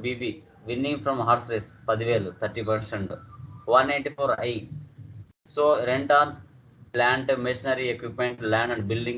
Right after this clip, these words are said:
furniture, fixtures టూ ల్యాక్స్ ఫార్టీ థౌజండ్ అయితే టెన్ పర్సెంట్. ఇక్కడ ఏంటంటే పాన్ నెంబర్ ఉంటే నువ్వు ఎంత పర్సెంటేజ్ ఉంటే గవర్నమెంట్ అంత పర్సెంటే కట్ అవుతుంది. పాన్ నెంబర్ ఇవ్వకపోతే ట్వంటీ పర్సెంట్ కట్ అవుతుంది,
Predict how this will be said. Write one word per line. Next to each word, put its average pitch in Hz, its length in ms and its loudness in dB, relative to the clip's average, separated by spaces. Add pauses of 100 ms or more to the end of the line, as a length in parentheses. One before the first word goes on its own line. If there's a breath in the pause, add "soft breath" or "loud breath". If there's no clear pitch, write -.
furniture, 117 520 2
fixtures 120 360 -2 (600)
టూ 147 160 4
ల్యాక్స్ 143 240 8
ఫార్టీ 117 240 2
థౌజండ్ 127 260 -4
అయితే 175 140 -2
టెన్ 117 200 -2
పర్సెంట్. 90 340 -8 (720)
ఇక్కడ 123 200 -2
ఏంటంటే 165 400 2 (280)
పాన్ 139 260 6
నెంబర్ 160 300 4
ఉంటే 151 200 0 (220)
నువ్వు 135 200 -4
ఎంత 131 140 2 (100)
పర్సెంటేజ్ 151 440 2
ఉంటే 151 160 -2 (100)
గవర్నమెంట్ 143 380 4
అంత 123 200 -4
పర్సెంటే 131 320 -2
కట్ 110 160 0
అవుతుంది. 90 260 -6 (440)
పాన్ 135 240 4
నెంబర్ 151 240 0
ఇవ్వకపోతే 143 420 0 (100)
ట్వంటీ 139 300 0
పర్సెంట్ 139 320 -2
కట్ 104 160 -2
అవుతుంది, 82 260 -12